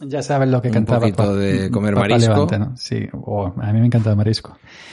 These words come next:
Speaker 2: Pues, eh,
Speaker 1: Pero, y, y no lo como prácticamente nunca,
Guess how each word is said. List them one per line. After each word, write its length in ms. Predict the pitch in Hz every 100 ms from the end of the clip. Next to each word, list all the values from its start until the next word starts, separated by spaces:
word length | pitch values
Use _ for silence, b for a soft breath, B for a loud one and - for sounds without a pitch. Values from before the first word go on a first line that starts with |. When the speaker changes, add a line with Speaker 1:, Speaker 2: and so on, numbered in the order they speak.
| -
Speaker 2:
Pues, 500 | 101 82 - - -
eh, 380 | 73 60 - - - _ _ _ _
Speaker 1:
Pero, 400 | 123 117 113 117 -
y, 380 | 131 131 135
y 40 | 127
no 160 | 127
lo 140 | 135 143
como 320 | 143 151 151
prácticamente 540 | - 131 127 123 120 131
nunca, 400 | 165 160 180